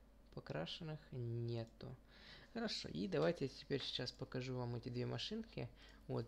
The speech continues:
первая — это вот эта вот Bone Shaker. Я на ней уже поиграл немного, и, естественно, она выглядит по прик-, ну, не знаю, вот это вот мне не нравится, то есть черепок, он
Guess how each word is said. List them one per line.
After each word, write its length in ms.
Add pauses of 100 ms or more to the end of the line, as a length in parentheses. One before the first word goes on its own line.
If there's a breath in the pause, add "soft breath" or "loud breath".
первая — 360
это 140
вот 120
эта 160
вот 80
Bone 400
Shaker. 480 (1040 loud breath)
Я 120
на 100
ней 220
уже 160
поиграл 440
немного, 340
и, 240
естественно, 520
она 220
выглядит 460
по 100
прик-, 220 (160)
ну, 340 (240)
не 120
знаю, 200
вот 180
это 140
вот 120
мне 100
не 100
нравится, 600
то 100
есть 200
черепок, 560
он 140